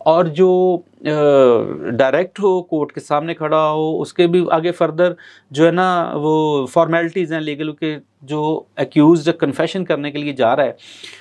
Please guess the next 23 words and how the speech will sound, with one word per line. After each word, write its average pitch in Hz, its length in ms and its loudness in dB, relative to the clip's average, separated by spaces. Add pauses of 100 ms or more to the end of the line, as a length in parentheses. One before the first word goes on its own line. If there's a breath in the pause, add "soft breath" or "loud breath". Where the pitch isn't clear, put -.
(140 loud breath)
वो, 156 120 6
वो 151 260 6
उसके 151 240 2
हाथ 135 460 -2
जो 147 160 -2
है 151 60 -2
वो 147 140 -4
खुले 147 240 0
होने 151 180 -2
चाहिए, 151 300 0
उसके 156 280 -2
ऊपर 135 100 -2
कोई 135 160 -2
प्रेशर 120 420 0
नहीं 160 100 0
होना 151 180 0
चाहिए, 156 340 0
उसको 139 320 0
कोई 139 120 2
डर 131 220 2
खौफ 127 360 -4
ये 135 160 -4
वो 131 280 -4